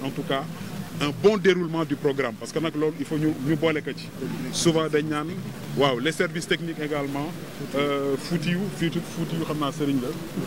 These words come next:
Moo tax yëf yi yomb. Mais en tout cas, Foutiou, merci pour ta présence et toute ton équipe.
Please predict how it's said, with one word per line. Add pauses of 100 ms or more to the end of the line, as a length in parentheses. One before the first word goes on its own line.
(180)
Moo
tax
yëf
yi
yomb. (140)
Mais
en
tout
cas,
Foutiou,
merci (520)
pour
ta
présence
et
toute
ton
équipe.